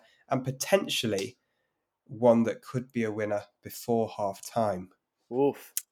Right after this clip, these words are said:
Speaker 1: Now, now. So, we've spoken about Wickham to score a goal away at Sunderland, one to two. I'm gonna go for that. Uh, again, likewise, Newport to score a goal away at Salford, one to two. I'm gonna go for that.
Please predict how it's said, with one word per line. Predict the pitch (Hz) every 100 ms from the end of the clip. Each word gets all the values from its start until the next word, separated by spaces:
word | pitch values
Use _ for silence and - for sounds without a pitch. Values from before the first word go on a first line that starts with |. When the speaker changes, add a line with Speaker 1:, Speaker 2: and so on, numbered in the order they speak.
| _ -
Speaker 1:
Now, | 110 117 104 92 - -
now. | 104 98 92 - - - - _
So, | - 143 123 98 - _ _ _ _ _ _ _ _ _ _
we've | 117
spoken | - 151 143 139
about | 123 127 117 120
Wickham | 123 - 110 95 -
to | 107
score | - 139 127
a | 117
goal | 135 123 104
away | - 110
at | 110 98
Sunderland, | - 117 110 104 98 -
one | - 113 113
to | 113
two. | 117 - 117 98
I'm | 107
gonna | 120 120
go | 127
for | 123 123
that. | 123 107 - - - - - _ _ -
Uh, | 110 107
again, | 117 - 151 127
likewise, | 127 135 135 - 107 98
Newport | 113 151 156 - 104 -
to | -
score | - 120 110
a | 107
goal | 120 113 110
away | 110 110
at | -
Salford, | - 131 135 135 107 95 - _
one | 113 127 123
to | -
two. | - 143 135 107 - _
I'm | 113
gonna | 113 113
go | 113
for | 107 110
that. | 107 120 - -